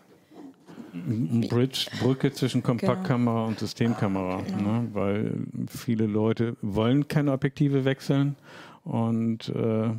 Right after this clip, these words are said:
Speaker 1: ja, wollen aber alles in, eben alles in einer Kamera haben,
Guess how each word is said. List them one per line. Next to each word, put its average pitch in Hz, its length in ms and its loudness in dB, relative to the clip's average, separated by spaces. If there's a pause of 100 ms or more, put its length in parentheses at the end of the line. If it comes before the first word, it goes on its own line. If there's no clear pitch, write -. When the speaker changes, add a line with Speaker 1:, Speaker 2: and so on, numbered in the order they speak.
(420)
Speaker 1:
ja, 107 180 0 (280)
wollen 113 340 0
aber 110 220 0
alles 113 240 0
in, 113 100 -2 (180)
eben 101 220 0
alles 120 440 0
in 113 100 0
einer 104 260 0
Kamera 127 460 0
haben, 123 280 2